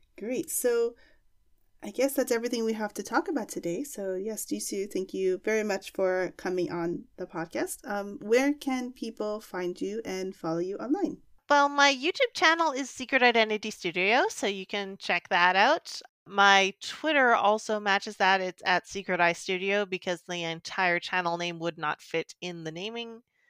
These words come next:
Speaker 2: field.
Speaker 1: Mm-hmm.
Speaker 2: And think that's about it for interesting stuff. I know I haven't, like,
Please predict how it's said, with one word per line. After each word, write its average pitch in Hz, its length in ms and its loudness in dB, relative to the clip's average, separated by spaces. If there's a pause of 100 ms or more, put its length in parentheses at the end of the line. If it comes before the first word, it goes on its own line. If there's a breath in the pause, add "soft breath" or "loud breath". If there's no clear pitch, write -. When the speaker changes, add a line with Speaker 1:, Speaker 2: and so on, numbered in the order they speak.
(140)
Speaker 2:
field. 277 500 0 (200)
Speaker 1:
Mm-hmm. 214 460 -8 (240)
Speaker 2:
And 226 640 -2 (1200)
think 392 240 -4
that's 640 160 4
about 302 280 6
it 170 340 2 (180)
for 175 400 -2 (120)
interesting 180 720 -8
stuff. - 580 0
I 220 600 2
know 226 200 -2
I 392 80 2
haven't, 320 720 -2
like, 202 340 -2